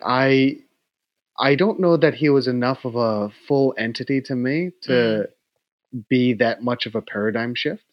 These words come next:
Speaker 2: Sure.
Speaker 1: Um, and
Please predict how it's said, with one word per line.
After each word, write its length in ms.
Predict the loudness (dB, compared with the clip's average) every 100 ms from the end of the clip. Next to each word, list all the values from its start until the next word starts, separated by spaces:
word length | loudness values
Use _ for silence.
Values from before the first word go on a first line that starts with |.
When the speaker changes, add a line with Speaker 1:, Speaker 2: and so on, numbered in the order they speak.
| _ _ -18
Speaker 2:
Sure. 340 | -6 -4 -4 -4
Speaker 1:
Um, 440 | -2 -2 -4 -8 -14 _ _ _ _ _ _ _ _ _ -20 -2
and 800 | 0 2 2 0 0 -2 -4